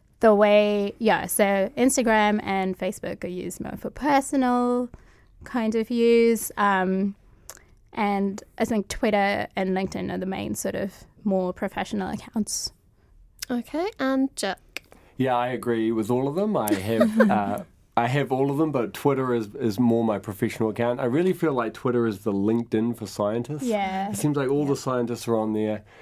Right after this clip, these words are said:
Speaker 3: and, uh, they're tweeting away opinions about papers and stuff like that, so it's a great way to reach out. Also, Google Scholar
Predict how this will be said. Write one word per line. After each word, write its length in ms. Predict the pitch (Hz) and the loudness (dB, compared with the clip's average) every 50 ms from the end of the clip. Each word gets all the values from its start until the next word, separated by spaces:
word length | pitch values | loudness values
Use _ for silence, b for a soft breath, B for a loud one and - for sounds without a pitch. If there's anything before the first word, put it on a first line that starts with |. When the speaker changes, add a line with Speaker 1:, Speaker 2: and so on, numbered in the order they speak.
| B B _ | B B _
Speaker 3:
and, 180 | - 104 104 104 | -2 0 2 2
uh, 240 | 104 101 104 101 101 | 2 0 0 -2 -2
they're 160 | 110 110 107 | -2 -2 -2
tweeting 400 | 104 - - 123 117 113 117 113 | -2 -2 0 0 0 0 0 0
away 280 | 110 104 104 104 101 101 | 0 0 0 0 0 -2
opinions 500 | 98 92 - 113 107 104 104 101 98 95 | -4 -4 -4 -2 0 0 0 0 -2 -4
about 240 | 92 101 98 98 - | -4 -6 -6 -6 -8
papers 400 | - 104 104 101 - 101 - 104 | -8 -10 -8 -8 -8 -8 -6 -6
and 100 | 101 95 | -6 -6
stuff 220 | - 101 92 - | -8 -10 -10 -8
like 140 | 104 95 90 | -8 -6 -6
that, 240 | 98 98 98 98 - | -6 -8 -8 -8 -8
so 100 | 104 101 | -8 -8
it's 140 | 92 - | -8 -8
a 40 | 107 | -8
great 280 | 95 - 104 101 98 113 | -6 -4 -4 -4 -2 -2
way 180 | 107 101 98 98 | -2 -2 -2 -2
to 80 | 95 95 | -4 -2
reach 280 | 90 104 101 98 - | -2 -2 -2 -2 -2
out. 240 | - 110 104 101 - B B B B B B | -2 -2 -2 -2 -4 B B B B B B
Also, 280 | - 131 117 - 135 120 | -4 -4 -2 0 -2 -2
Google 420 | 104 98 120 117 110 120 113 110 | 0 0 0 0 2 0 0 0
Scholar 540 | 101 - - - 127 117 113 113 113 113 110 | -2 -4 -2 0 0 2 0 0 -2 -2 -2